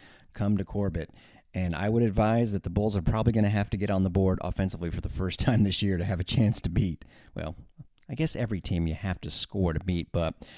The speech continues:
they're gonna have to get their offense going. Unfortunately, it did not get going on Friday night. The Bulls have played three matches, I'm talking about the men's soccer team now, and have not scored yet.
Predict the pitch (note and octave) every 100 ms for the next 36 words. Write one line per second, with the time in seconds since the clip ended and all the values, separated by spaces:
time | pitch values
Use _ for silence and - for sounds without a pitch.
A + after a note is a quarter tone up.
0 | - - G2+ A2 A2+ A2 G#2 F#2+ F#2+ F#2+
1 | F2 D#2+ - E2 E2 D#2 - F#2+ - F2
2 | - E2 - D#2+ E2 F2 - F2 - E2+
3 | E2+ D#2+ D#2+ - E2 D#2+ D#2+ D#2+ - F2
4 | E2+ E2+ - E2+ D#2 - - - - G#2
5 | G#2 F#2 F#2 F2 - - - F#2+ F2+ D2+
6 | F#2+ E2+ E2 D#2+ E2 - E2 F2+ F2+ -
7 | D2+ - D#2 D#2 D2+ D2+ D#2 - - _
8 | - F2 E2+ E2+ E2+ E2+ E2 - - D#2
9 | C#2+ D2 - D#2 D#2 -